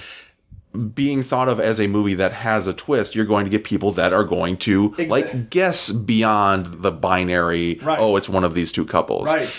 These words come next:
Speaker 1: If it was just known as, "Hey, this is a thriller."
Speaker 2: Yeah.
Speaker 1: This is, this is a thriller about a couple on vacation and they get harassed by another couple.
Speaker 2: Mm-hmm.
Speaker 1: And if that is all the information you have going in, the twist works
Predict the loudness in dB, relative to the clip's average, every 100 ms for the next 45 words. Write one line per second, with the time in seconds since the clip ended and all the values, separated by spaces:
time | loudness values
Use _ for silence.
0 | -6 -2 -2 0 0 2 0 0 0 2
1 | 2 2 4 2 2 0 0 2 -2 -2
2 | 0 -2 -2 -2 -2 -6 -14 _ _ -6
3 | -6 -4 -2 2 0 2 0 0 0 -2
4 | 0 2 4 4 4 2 0 -8 -16 0
5 | 0 2 0 2 4 4 2 2 0 2
6 | 0 2 2 2 2 0 2 2 2 0
7 | 0 0 -4 -6 -10 -12 -16 _ -10 -6
8 | -6 -6 -2 2 2 2 -2 -2 -2 0
9 | 0 0 0 0 2 2 0 0 0 0
10 | 0 -2 0 0 0 0 2 2 0 0
11 | -2 -2 0 -2 -2 -2 0 0 0